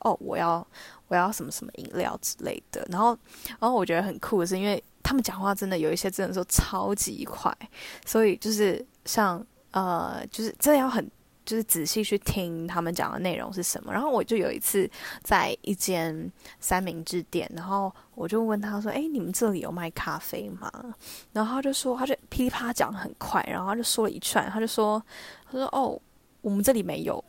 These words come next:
但我真的很希望有。”我觉得这真的是一件悲剧，<laughs> 我真的觉得很可爱，因为就他，这通常不会是在台湾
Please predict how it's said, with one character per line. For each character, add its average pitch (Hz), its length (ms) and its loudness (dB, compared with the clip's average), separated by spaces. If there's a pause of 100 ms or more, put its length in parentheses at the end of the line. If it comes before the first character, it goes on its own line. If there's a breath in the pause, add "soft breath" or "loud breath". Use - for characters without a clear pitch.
(140)
但 254 140 4
我 196 100 2
真 226 140 2
的 220 60 -2
很 208 100 0
希 - 200 0
望 208 220 2
有。” 180 200 -4 (180)
我 190 120 2
觉 185 120 2
得 196 60 6
这 208 200 2
真 208 220 2
的 202 40 4
是 190 160 2
一 143 60 -4
件 180 240 2
悲 170 300 0
剧， - 300 -6
<laughs> - 40 -20
我 226 80 6
真 339 260 4
的 269 80 10
觉 - 40 8
得 - 0 -
很 247 260 4
可 202 280 10
爱， 226 200 10 (100)
因 247 180 6
为 262 140 4 (600 loud breath)
就 415 120 6 (120)
他， - 160 2
这 - 100 -2
通 262 200 2
常 214 200 4
不 - 100 0
会 196 220 6
是 202 200 6
在 - 260 4
台 165 260 4
湾 175 400 2